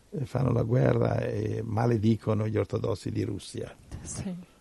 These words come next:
Speaker 1: Quindi il mondo è assolutamente frammentato. Lui è l'unica religione che c'è un capo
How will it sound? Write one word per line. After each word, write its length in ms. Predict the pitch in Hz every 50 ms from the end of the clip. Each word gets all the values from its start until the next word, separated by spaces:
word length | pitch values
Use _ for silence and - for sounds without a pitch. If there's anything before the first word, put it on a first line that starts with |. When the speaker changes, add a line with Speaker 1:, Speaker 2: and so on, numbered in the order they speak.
| _ _ _
Speaker 1:
Quindi 440 | - - 120 117 131 139 - - -
il 140 | 120 120 110
mondo 420 | 104 107 110 113 120 113 117 113
è 220 | 113 117 113 107 110
assolutamente 680 | 113 107 104 - - 113 - - 110 117 120 117 117 95
frammentato. 800 | 98 107 110 113 123 135 139 127 - 113 107 104 - - 131 - _ - - - - - - -
Lui 800 | - - 147 147 147 147 147 147 156 165 180 190 214 226 - - _ _ _ - _ _ _ _ _ _ _ _ - _ _ _ _ -
è 120 | 131 120
l'unica 420 | 120 135 143 147 139 123 113 123 120
religione 840 | 117 120 127 135 139 123 107 120 113 107 107 101 104 117 - - - - - - _ _ _ _ _ _ _ _ _ _ _ _
che 140 | - - 113
c'è 140 | - - 117
un 160 | 117 117 107
capo 680 | - - - 107 - 104 - 139 139 151 151 - 254